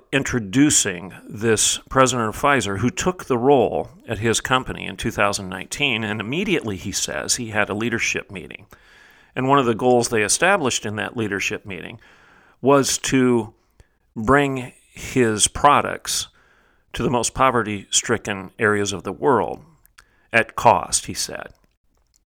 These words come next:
And then he said that by twenty twenty-three, they could reduce the number of people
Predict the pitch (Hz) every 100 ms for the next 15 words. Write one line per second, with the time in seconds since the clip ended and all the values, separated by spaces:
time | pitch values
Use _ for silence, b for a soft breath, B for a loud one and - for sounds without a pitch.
0 | _ _ - B B B B 127 135 143
1 | 139 - 92 - - - _ - 120 123
2 | 117 - 143 143 139 - 123 - 92 -
3 | - 156 180 113 - - _ _ _ _
4 | _ _ _ - 101 127 131 127 - 113
5 | 101 - 117 95 95 165 185 - - 117
6 | 117 123 107 101 - - 170 147 - -
7 | -